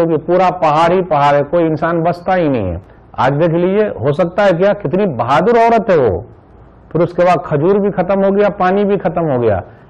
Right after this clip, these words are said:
इस्माइल अलैहिस्सलातु वस्सलाम पाँव रगड़ रहे हैं, तो हाजिरा जो है सफा पहाड़ पे चढ़ गई, सफा से मरवा, मरवा से सफा, सफा से मरवा, मरवा से सफा।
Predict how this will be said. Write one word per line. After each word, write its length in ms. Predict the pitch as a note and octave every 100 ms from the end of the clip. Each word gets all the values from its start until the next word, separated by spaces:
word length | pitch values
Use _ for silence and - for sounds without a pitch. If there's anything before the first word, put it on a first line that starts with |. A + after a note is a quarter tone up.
| -
इस्माइल 300 | - D#3+ F#3
अलैहिस्सलातु 520 | F#3 F3+ F3+ F3 F3
वस्सलाम 360 | F3 F3+ F3 F3
पाँव 280 | - E3 F#3
रगड़ 400 | F3+ F3 F#3+ D#3
रहे 140 | A#2
हैं, 120 | F2 G2+ - - - - - -
तो 160 | B2+
हाजिरा 380 | A2 C#3 E3 G3
जो 120 | F3+
है 100 | F3+
सफा 280 | F3+ D3+ F#3
पहाड़ 340 | F3+ D#3 D#3+ F3+
पे 140 | F3+
चढ़ 220 | F3 F#3+
गई, 280 | F3 C#3 F#2 - - - - - -
सफा 320 | - A#2+ E3+
से 140 | E3+ F3
मरवा, 320 | E3 F3+ F#3+
मरवा 300 | E3+ E3+ F3
से 140 | -
सफा, 280 | D3+ C#3+ C3+
सफा 300 | A#2+ C#3 E3
से 120 | E3
मरवा, 420 | E3 E3 F3+ F3
मरवा 180 | D#3+ E3
से 120 | E3
सफा। 400 | D3+ B2+ A#2 G2